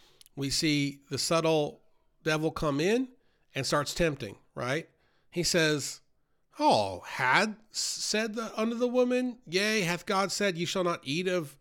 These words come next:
every tree of the garden?" You see, he tried a more subtle approach, didn't he? He went for not knocking them over the head, not forcing them, but just questioning, right? I think of a teenager who's like,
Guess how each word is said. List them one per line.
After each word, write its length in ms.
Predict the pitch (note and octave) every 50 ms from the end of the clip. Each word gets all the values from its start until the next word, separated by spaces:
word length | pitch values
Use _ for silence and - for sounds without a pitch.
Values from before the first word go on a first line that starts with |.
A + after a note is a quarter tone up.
| -
every 300 | - B2 C#3 E3+ A3 A#3
tree 340 | - - - A3+ A3+ A#3 A#3
of 100 | A#3 A3+
the 80 | G#3+ A#3
garden?" 500 | G#3 A#3+ A#3+ B3 A#3+ A#3+ A#3+ B3 B3 - - - - - - - - - - - - - - - - - - - - - - - - - - - - - _ - -
You 120 | D3+ D#3
see, 300 | D3+ - - G#3+ G#3+ G#3+
he 160 | F#3+ E3+ G3+
tried 420 | F3+ - - G3+ G#3 G#3 G#3 G3 F#3 -
a 100 | D#3 D3+
more 280 | D#3 D#3 D#3 C#3+ C3+
subtle 500 | C3 - - G3 F#3 F3+ F#3 F#3 F#3 D3+
approach, 400 | D#3+ - - C#3+ C3 A#2 - -
didn't 200 | - E3 C#3 A#2+
he? 180 | A2 G#2+ A2 - - - - - _
He 160 | - F3 F#3
went 320 | F#3 F#3+ F#3+ G3+ - -
for 380 | - - F3+ E3 D#3 C#3+ C#3+ -
not 240 | - D3 E3+ F#3+ E3+
knocking 320 | E3+ F#3 F3+ F#3 - G3
them 140 | F#3+ F#3 F#3
over 200 | F3+ F3+ F3 F3
the 100 | F3+ F3+
head, 380 | C#3 C3+ D3 D3 C#3+ C#3+ D#3 C#3+
not 220 | D3+ D3+ F3 D#3+
forcing 540 | - - G3 G3 A3 G#3 - - F3+ D3+ C3+
them, 340 | B2+ A#2+ A#2 A#2 B2+ - - - - - - - - - - - - -
but 140 | - -
just 300 | - - C4 B3 - -
questioning, 840 | - - - - A#3+ A#3+ A#3+ A3 - - - - D3+ B2+ A#2 A2+ - - _ _ _ _ _ -
right? 360 | - C#3+ C#3 D3 E3 F3+ E3 - _ - - - -
I 80 | F#3+ G3
think 180 | - C#4 B3
of 80 | A3 G#3
a 60 | F#3+
teenager 680 | - - - G3+ G3+ G3 F3+ D3+ C3 - C#3 B2+ B2+
who's 240 | B2 C#3 D#3 C#3 C3+
like, 300 | D3+ D3 C#3+ C3+ - -